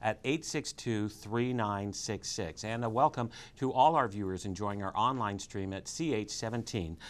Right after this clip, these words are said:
dot T V. Uh, Doug, we'll go right on, uh, to you, if we may. Um,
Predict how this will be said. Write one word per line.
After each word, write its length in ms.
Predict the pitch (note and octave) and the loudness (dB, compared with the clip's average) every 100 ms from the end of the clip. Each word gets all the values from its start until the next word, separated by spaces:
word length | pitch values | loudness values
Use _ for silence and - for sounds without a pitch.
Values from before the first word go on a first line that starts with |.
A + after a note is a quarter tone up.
| - - | -8 0
dot 280 | F2+ F2 | 0 0
T 220 | - G#2 F#2 | -2 -2 0
V. 240 | F#2 C#2+ - - - | -2 -4 -12 -4 4
Uh, 140 | C#3+ | 6
Doug, 300 | C#3 F#3+ A3 | 8 6 6
we'll 100 | G3+ | 4
go 400 | F3 E3 D#3 D#3 | 8 8 8 6
right 260 | C#3 D#3+ F3 | 6 6 6
on, 360 | F3 E3 D#3 | 4 2 0
uh, 220 | C3 C3 | 2 2
to 180 | A#2+ B2 | 2 0
you, 240 | C3 A3 - | 2 2 2
if 120 | - | 2
we 120 | B2 | 2
may. 320 | D3 D3 A2 - - - | 4 2 0 -4 -16 4
Um, 460 | D3 C#3 C3+ C3+ | 8 8 8 2